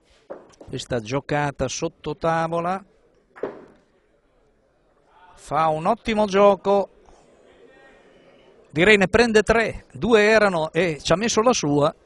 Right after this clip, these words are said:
Ancora non completamente guariti,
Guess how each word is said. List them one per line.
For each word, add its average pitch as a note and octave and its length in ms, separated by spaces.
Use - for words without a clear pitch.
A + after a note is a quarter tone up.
Ancora E3 380
non F3+ 180
completamente E3+ 840
guariti, F3 760